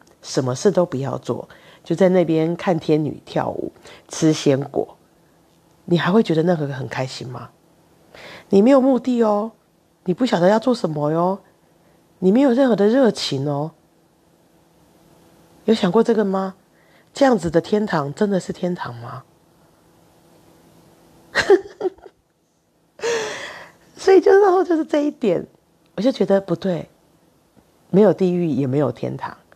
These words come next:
那可是我又很确定有轮回这件事情，所以其实我对地狱的观念，它比较不是一个惩罚人的地方。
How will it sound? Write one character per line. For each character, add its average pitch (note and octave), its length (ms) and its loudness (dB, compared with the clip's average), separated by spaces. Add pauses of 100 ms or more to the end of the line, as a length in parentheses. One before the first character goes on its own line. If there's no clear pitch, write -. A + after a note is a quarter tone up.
(680)
那 B3+ 260 0 (320)
可 G3 120 0
是 B3+ 100 2
我 A#3+ 160 4
又 G3+ 160 4
很 D3 160 -2
确 F#3 180 -2
定 D#3+ 280 -2
有 G#2 200 -2 (100)
轮 C#3+ 220 0
回 E3 220 2
这 C#3 80 -2
件 C3 180 -2
事 C3 180 -8
情， - 220 -12 (1900)
所 - 120 2
以 A#3 80 4
其 - 140 -4
实 G3 140 0
我 B2 160 4
对 G3+ 300 -2
地 C#4 200 -2
狱 B3 120 2
的 D3 100 -4
观 E3+ 220 -2
念， E3+ 140 -2
它 G#3 120 -6
比 - 120 -8
较 F#3+ 220 0 (420)
不 D#3+ 100 0
是 A3 160 0
一 F#3+ 40 -4
个 E3+ 120 2
惩 B2 240 -6
罚 C3 160 -4
人 D#3 120 0
的 C3 100 -4
地 D3 160 -2
方。 C3 180 -6